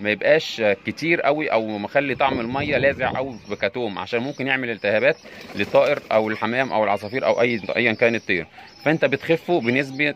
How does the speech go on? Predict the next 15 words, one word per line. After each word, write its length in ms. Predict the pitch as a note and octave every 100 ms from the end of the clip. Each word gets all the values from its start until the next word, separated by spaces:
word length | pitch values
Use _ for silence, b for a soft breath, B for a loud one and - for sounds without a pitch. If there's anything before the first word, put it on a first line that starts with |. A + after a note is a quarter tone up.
| -
يعني، 300 | A#2 C3 B2+
مثلًا 360 | C3+ - C3 A#2+
اللتر 320 | A#2 C#3+ A#2+
ده 140 | C#3+
ممكن 300 | G3 C#3+ C3+
يتحط 360 | A#2 - C3 B2
على 180 | G#2+ G2
عشرة 260 | A#2+ A2+
لتر 220 | A2 G#2+
مية، 260 | G#2 B2 D#3+
اللتر 500 | G#3 - F#2+ A2+ G2+
اللي 100 | A2
أنت 120 | B2
عملته 340 | F#2+ A2+ C3 B2
ده 160 | F#3